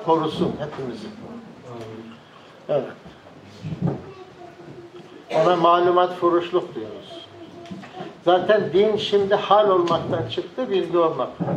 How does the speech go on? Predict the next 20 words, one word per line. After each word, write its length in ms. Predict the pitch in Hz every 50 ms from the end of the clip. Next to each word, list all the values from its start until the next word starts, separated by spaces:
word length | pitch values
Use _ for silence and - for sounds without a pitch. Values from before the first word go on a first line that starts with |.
| -
durumuna 360 | 139 147 147 147 143 139 135 135
doğru 360 | 123 120 120 120 117 117 113
gidiyor. 420 | 110 - - - - - - - - - - - - - - - - - - - - - - - - - - - - -
Herkes 480 | 180 165 - - - 208 208 - -
çok 280 | - - 208 226 226 - - 131 -
din 300 | 170 196 196 185 156 127
biliyor 360 | 139 147 147 147 151 151 165
ama 320 | 190 220 226 214 214 214 208 - - - - - - - - - - - - - - - - - - - - - -
kimse 400 | 190 185 185 160 185 185 - 143
dini 320 | 165 175 175 185 190 190
doğru 320 | 175 165 165 170 170 - 165
dürüst 240 | 170 175 170 -
yaşamaya 540 | 170 156 151 147 - 165 156 151 160 175 175 165
yanaşmıyor. 520 | 151 147 151 143 - - - - - - - - - - - - - - - - - - - - - - - - - - - - - - - - - - - - - -
Müsteşrikler 800 | 170 - - - 196 190 - - 208 202 - 226 240 247 240 233
de 160 | 226 214 190
bizden 340 | 196 185 180 - 202 208 185
fazla 460 | - 196 185 170 156 165 180 170 147
biliyorlar. 320 | 139 123 120 113 110 - - - - - - - - - - - - - -
Mesela, 380 | 139 - - 170 160 147 135